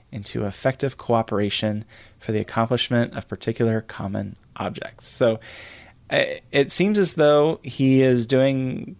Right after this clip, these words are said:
quite the job of unifying the Democrats, even while in the role of president. So he is, uh, getting all kinds of support from all over. And what ends up happening is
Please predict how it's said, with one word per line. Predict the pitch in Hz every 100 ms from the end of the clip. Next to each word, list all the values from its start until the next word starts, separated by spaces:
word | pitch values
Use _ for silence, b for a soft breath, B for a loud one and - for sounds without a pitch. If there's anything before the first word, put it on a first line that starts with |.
| -
quite | - 107 110
the | -
job | 131 165 180 117 - _ _ -
of | - 113 117 110 -
unifying | 110 117 131 135 135
the | 120
Democrats, | 127 185 - 104 110 - - -
even | 131 123 127 123 b b b
while | - 110 110 113 113 113 - _
in | - 113 110 110 107 - _
the | - 104 107 107 -
role | - 107 107 -
of | 107
president. | - 127 117 92 - -
So | - 117 113 - B B B B
he | - 151 139
is, | 147 131 127 120 113 - -
uh, | 110 107 107
getting | 110 117 110 117 117 - -
all | 123 139
kinds | 151 139 147
of |
support | 156 175 - 123 - - -
from | - 117 107 -
all | 104 120 147
over. | 107 113 175 B B B
And | - 117 113 113 113 113 113
what | 113 110
ends | 110 117
up | 117
happening | 135 185 127 123 196 - _
is | - 107 117 180 - -